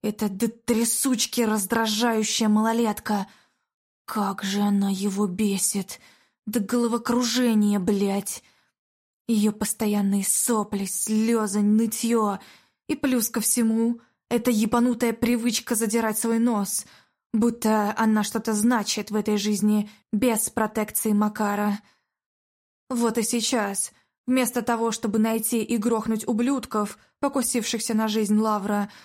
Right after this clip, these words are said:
он, как нянечка, мать ее трижды, шляется по супермаркету,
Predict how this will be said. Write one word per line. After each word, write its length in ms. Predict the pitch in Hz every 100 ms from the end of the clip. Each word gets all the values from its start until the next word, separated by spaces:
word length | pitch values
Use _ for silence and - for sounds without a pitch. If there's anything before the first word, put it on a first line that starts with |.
| - _ -
он, 200 | 285 262
как 220 | 254 262
нянечка, 800 | 254 269 269 233 214 208 - 214
мать 400 | 208 220 214 214
ее 160 | 208 214
трижды, 600 | 214 214 202 202 214 214 - - _ -
шляется 560 | - 254 220 220 233
по 100 | 226
супермаркету, 960 | 214 220 233 233 247 208 214 214 208